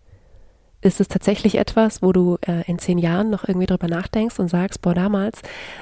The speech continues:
als ich hundert Euro, ähm, verloren habe, das hat wirklich mein Leben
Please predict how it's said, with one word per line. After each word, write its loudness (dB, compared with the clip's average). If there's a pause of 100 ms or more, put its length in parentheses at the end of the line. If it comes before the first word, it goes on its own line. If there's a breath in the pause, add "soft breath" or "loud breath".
als 2
ich 2
hundert 4
Euro, 6
ähm, 2
verloren 0
habe, 0
das 0
hat 2
wirklich 0 (720 loud breath)
mein 2
Leben 2